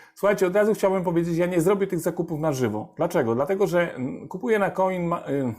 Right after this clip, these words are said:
na Coin Market, <laughs> co ja mówię, kupuję na Crypto com, a tam, jak dobrze wiecie, jeżeli nagrywam, to nie mogę wchodzić w niektóre opcje. Po prostu,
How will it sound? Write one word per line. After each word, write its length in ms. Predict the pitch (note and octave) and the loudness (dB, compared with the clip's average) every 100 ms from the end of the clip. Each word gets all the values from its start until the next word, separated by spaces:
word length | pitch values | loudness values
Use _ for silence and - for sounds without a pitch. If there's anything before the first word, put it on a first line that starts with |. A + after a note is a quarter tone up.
| - | -8
na 100 | A#2+ | -8
Coin 280 | - B2 A#2 | -4 -4 -2
Market, 420 | A#2 A#2 G#2+ - C3 | -4 -4 -12 -14 -16
<laughs> 140 | _ | _
co 140 | - D3 | -8 -6
ja 60 | |
mówię, 220 | B2 A2+ A2+ - - | -2 -4 -6 -10 -12
kupuję 340 | E3+ A3+ G#3+ | -6 -2 0
na 140 | F#3+ | 0
Crypto 320 | F#3 F#3+ F#3+ F3+ | 0 0 2 2
com, 340 | D3+ D#3 G3+ - _ - - | 4 4 2 -8 _ -12 -6
a 100 | D3+ | -2
tam, 160 | G#3+ | 0
jak 140 | A3 F3 | 2 2
dobrze 280 | G3+ F3 | 2 4
wiecie, 400 | F3 E3+ F#3 F#3 F#3+ | 2 2 2 0 2
jeżeli 360 | D#3+ D#3+ F#3 | 2 2 -2
nagrywam, 540 | F#3 E3+ F3 E3+ F3+ F#3 | -2 2 2 2 0 -4
to 80 | - | -4
nie 140 | F3+ G3+ | -2 2
mogę 280 | A#3+ G#3 | 2 2
wchodzić 420 | G#3 A3 G3+ G3 - | 2 2 0 0 -4
w 60 | |
niektóre 340 | G3 F#3+ G3+ G3 | -8 -2 4 4
opcje. 360 | E3+ - - | 2 -2 -6
Po 120 | B2+ | -4
prostu, 540 | E3 F3 F3 F#3 F3+ | -2 -2 2 2 2